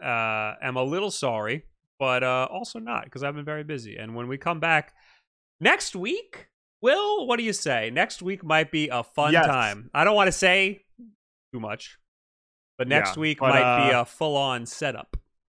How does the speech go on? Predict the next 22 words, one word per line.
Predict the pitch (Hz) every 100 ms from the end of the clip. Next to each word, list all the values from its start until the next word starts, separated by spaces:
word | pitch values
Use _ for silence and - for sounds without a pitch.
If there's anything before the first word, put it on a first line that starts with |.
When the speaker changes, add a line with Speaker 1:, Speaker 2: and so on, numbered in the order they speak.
| _ _ _
Speaker 2:
I | - 151
will, | 170 170 165 160
uh, | 160
I | 151 139
will | 170 196
be | 196 208
there | 202 214
for | 151
that. | 101 87 - _ _
<laughs> | 131 - - _ _ _ _ _ _ _ _ _
Speaker 1:
Very, | 117 117 107
very, | 123 117 117 117
they, | 113 117
they | 113 117
were, | 117
uh, | 117 123
it's | 120 123
gonna | - 165
be | 156
a | 151
little | 139
different | 123 113 - 95